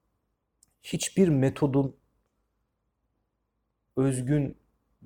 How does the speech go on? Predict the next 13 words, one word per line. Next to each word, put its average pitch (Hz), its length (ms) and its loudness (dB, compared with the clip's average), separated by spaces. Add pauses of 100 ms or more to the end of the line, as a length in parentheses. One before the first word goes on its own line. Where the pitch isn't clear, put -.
(300)
bulucusu 113 760 0 (220)
ya 110 160 -2
da 110 100 0
hiçbir - 460 -6
kavramın 127 600 0
inşacısı 135 840 -6
değiliz 147 360 -4
ki - 180 -20
biz. - 260 -20 (1000)
Başka 117 480 0
iklimlerde 139 680 0
şekillenmiş 131 800 -2
kavramları 104 720 0